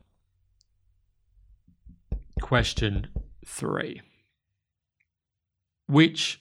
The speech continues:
Flemington Group One did Superstorm finish second in the start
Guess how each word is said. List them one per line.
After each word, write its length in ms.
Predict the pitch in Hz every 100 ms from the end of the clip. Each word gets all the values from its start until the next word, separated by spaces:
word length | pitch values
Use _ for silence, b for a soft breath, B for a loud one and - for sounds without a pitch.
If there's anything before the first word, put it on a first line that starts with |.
| -
Flemington 600 | - 143 147 156 151 120
Group 240 | 110 117
One 380 | 113 104 127 180 - - _ _ _ _ _
did 200 | 135 113
Superstorm 840 | - - 135 143 - 117 104 101 - -
finish 340 | 127 110 104
second 500 | - 139 135 131 107
in 300 | 107 120 - b b b b b b
the 140 | 110 120
start 920 | - - - 147 139 170 - - -